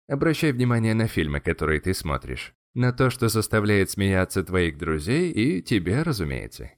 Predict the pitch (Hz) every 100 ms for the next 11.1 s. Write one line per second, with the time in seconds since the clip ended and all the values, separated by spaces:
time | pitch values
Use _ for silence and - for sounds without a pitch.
0 | _ _ _ 123 120 131 120 101 104 101
1 | 98 98 190 156 85 82 120 151 139 135
2 | - - 123 117 110 113 110 104 90 69
3 | 62 73 - _ _ - 160 151 156 127
4 | 131 139 110 78 69 62 62 110 151 123
5 | - 76 73 113 147 135 127 135 131 139
6 | - 170 - 123 123 117 127 127 - 139
7 | 160 151 139 101 - 62 - - _ _
8 | _ - 147 - 78 - 73 98 165 -
9 | 101 - 98 92 143 160 135 92 87 104
10 | 135 139 131 - 107 92 95 113 - -